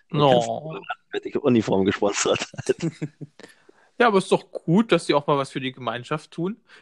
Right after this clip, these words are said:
Speaker 2: Vielleicht kriegen
Speaker 1: Ja,
Speaker 2: die
Speaker 1: das ist
Speaker 2: Feuerwehrleute
Speaker 1: alles
Speaker 2: auch ein bisschen Bier vor dem Einsatz, dass sie besser treffen, Zielwasser, so.
Speaker 1: Es ist letztlich wirklich, also, äh, die riesen-, also wirklich riesige Brauerei, da wirkte jetzt größer als, äh, die Sterni,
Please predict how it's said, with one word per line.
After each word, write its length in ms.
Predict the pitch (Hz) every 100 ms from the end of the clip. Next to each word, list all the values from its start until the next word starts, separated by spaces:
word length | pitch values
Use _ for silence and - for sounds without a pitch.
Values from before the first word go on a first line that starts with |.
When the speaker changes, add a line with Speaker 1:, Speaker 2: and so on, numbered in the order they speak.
| -
Speaker 2:
Vielleicht 260 | 139 139
kriegen 120 | - -
Speaker 1:
Ja, 60 |
Speaker 2:
die 80 | 147
Speaker 1:
das 60 | 143
ist 60 |
Speaker 2:
Feuerwehrleute 420 | 151 147 147 147
Speaker 1:
alles 120 | 151 147
Speaker 2:
auch 40 |
ein 120 | 147
bisschen 260 | 139 - 135
Bier 220 | 139 175
vor 180 | - 175
dem 160 | 160
Einsatz, 500 | 147 160 175 180 -
dass 140 | - 135
sie 80 | 131
besser 260 | 127 123 - _ _
treffen, 360 | - - 202 190
Zielwasser, 580 | - 143 165 - 170 175
so. 200 | - 160 _ _ _ _ _ -
Speaker 1:
Es 120 | 110
ist 180 | 113 127
letztlich 320 | 147 151 127
wirklich, 320 | 147 - 104
also, 280 | - 104 95 -
äh, 380 | 107 101 101 - _ - 104
die 100 | -
riesen-, 520 | - - 151 175 160
also 200 | - 98
wirklich 240 | 101 131 104
riesige 320 | 131 165 -
Brauerei, 580 | - 147 131 95 135 165
da 120 | 127 - - - _ _
wirkte 460 | - 107 120 - 139
jetzt 380 | 131 - - - -
größer 600 | - 113 156 170 139 131
als, 300 | 107 110 107 - -
äh, 200 | 107 98
die 300 | 85 - -
Sterni, 580 | 107 - 90 107 147 254